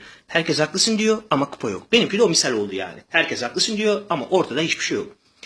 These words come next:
Ondan sonra dedim ki, "Ya demek ki adaletsizlik her yerdeyse, bir yerde insanlar da artık göz yumuyorsa, nasıl otuz kırk bin kişi yaklaşık Trabzonspor'un stadının açılışına gidip de sadece isim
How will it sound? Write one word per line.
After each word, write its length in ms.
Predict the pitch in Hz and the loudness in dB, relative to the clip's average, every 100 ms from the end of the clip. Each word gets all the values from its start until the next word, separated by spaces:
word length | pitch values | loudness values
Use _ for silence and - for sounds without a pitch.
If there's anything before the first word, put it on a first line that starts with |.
| - - - - | -20 -20 -8 4
Ondan 120 | 277 | 6
sonra 120 | 285 | 6
dedim 120 | 320 | 6
ki, 120 | 240 220 | 6 6
"Ya 160 | 220 | 6
demek 200 | 247 277 | 6 4
ki 60 | 196 | 6
adaletsizlik 480 | 208 233 220 190 190 | 6 6 6 0 2
her 120 | 247 | 4
yerdeyse, 500 | 185 123 107 156 196 - - - - - _ | 4 2 0 -2 -4 -12 -20 -20 -20 -20 _
bir 100 | 190 | 4
yerde 220 | 294 262 | 6 8
insanlar 420 | 202 202 220 240 180 | 6 6 6 8 8
da 60 | |
artık 260 | 175 170 - | 6 4 6
göz 240 | 170 160 | 8 8
yumuyorsa, 540 | 175 233 165 98 98 - _ - | 6 6 6 4 -2 -8 _ 0
nasıl 240 | - 220 | 2 4
otuz 220 | 196 - - | 2 0 -2
kırk 180 | 240 | -2
bin 120 | 208 196 | 0 4
kişi 160 | 196 | 6
yaklaşık 480 | 185 180 190 - - | 6 4 2 0 -2
Trabzonspor'un 600 | 175 190 180 - 190 180 | 2 4 4 2 2 2
stadının 320 | - 175 180 | 0 -2 -4
açılışına 420 | - - 160 170 | -2 2 4 4
gidip 280 | 147 160 - | 2 -2 2
de 200 | 135 123 | 2 2
sadece 380 | - 262 233 226 | 2 2 2 0
isim 460 | 196 - 262 214 | 2 4 6 6